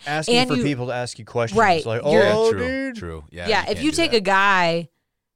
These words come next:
Speaker 3: You talk me
Speaker 2: most
Speaker 3: out of
Speaker 2: people
Speaker 3: it.
Speaker 2: are gonna assume he's your buddy if they know you and know that you're not gay. But if you're, you know, if you were gay and you took y-, your partner or whatever, then, like, they might not,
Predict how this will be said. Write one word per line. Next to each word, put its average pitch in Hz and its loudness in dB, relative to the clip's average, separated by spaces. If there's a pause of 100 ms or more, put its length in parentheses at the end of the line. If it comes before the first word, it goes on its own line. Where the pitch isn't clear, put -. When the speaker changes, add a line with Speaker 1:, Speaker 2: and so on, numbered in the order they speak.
(300)
Speaker 3:
You - -20
talk 104 -4
me 226 4
Speaker 2:
most 233 4
Speaker 3:
out - -6
of - -2
Speaker 2:
people 302 4
Speaker 3:
it. 240 6
Speaker 2:
are 214 4
gonna 208 -2
assume 190 -4
he's 185 -4
your 180 -4
buddy 165 -2
if 170 -6
they 180 -2
know 175 -2
you 175 -2
and 160 -6
know 160 -6
that 160 -8 (280)
you're 175 -10
not 185 -2
gay. 135 -8
But 170 -10
if 170 -10
you're, 165 -10 (140)
you 180 -12
know, 156 -8 (680)
if 160 -14
you 160 -10
were 190 -6
gay 170 -4
and 147 -14
you 156 -10
took 156 -10
y-, - -20 (200)
your 151 -12 (440)
partner 156 -4
or - -8
whatever, 156 -6 (280)
then, 180 -4
like, 165 -4
they 170 -2
might 156 -4
not, 156 -6